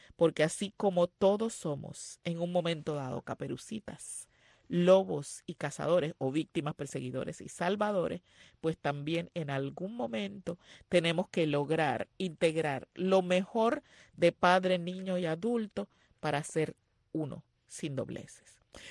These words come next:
Así que a nivel profundo, busca facilitar el abandono del guión psicológico que asumimos en la infancia, sea cual sea, bajo la influencia de las figuras parentales y figuras de autoridad,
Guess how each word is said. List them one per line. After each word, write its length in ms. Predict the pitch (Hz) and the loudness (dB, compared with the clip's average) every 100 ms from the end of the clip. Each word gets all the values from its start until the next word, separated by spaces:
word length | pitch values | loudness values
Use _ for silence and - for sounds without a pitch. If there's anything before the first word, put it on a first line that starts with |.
| - | -2
Así 220 | 190 262 | 0 4
que 100 | 269 | 4
a 40 | |
nivel 280 | 247 208 214 | 6 4 2
profundo, 640 | 254 277 - 185 165 262 - _ _ _ _ _ | 4 2 2 -2 -2 -4 -6 _ _ _ _ _
busca 460 | 143 170 170 190 180 | 2 2 2 0 -2
facilitar 800 | - 185 - 175 156 - 156 - - | 0 0 0 -2 -2 0 0 0 -2
el 120 | 156 | 0
abandono 560 | 143 143 147 185 196 175 | 2 2 6 8 8 8
del 180 | 156 | 4
guión 280 | 139 139 139 | 2 -2 -2
psicológico 760 | - 180 160 135 165 - 190 - _ - _ | -6 -6 -4 -4 -6 -8 -8 -8 _ -20 _
que 100 | 160 | -4
asumimos 460 | 151 160 147 147 175 | -2 -2 -4 -2 -2
en 100 | 185 | -2
la 80 | |
infancia, 500 | 233 262 147 139 - - | -6 -8 -10 -8 -8 -6
sea 380 | - 190 185 | 4 8 8
cual 220 | 190 208 233 | 6 0 -2
sea, 380 | - - - - _ _ _ _ - | -8 -10 -10 -16 _ _ _ _ -8
bajo 300 | 156 165 170 | -4 0 2
la 260 | 151 143 - | 2 2 0
influencia 960 | 185 185 - 220 196 156 139 143 - 170 - | -2 -4 -2 -2 0 -2 -4 -10 -8 -8 -6
de 320 | 151 147 - | -4 -2 -2
las 180 | 151 139 | -4 -6
figuras 340 | 139 - - - | -8 -6 -8 -6
parentales 800 | 170 214 254 185 180 202 202 | -4 -4 -4 -4 -2 -4 -6
y 80 | 147 | -10
figuras 400 | - - 131 160 | -10 -4 -2 -2
de 100 | 160 | -2
autoridad, 540 | 156 165 180 214 190 | -2 -2 -4 -4 -6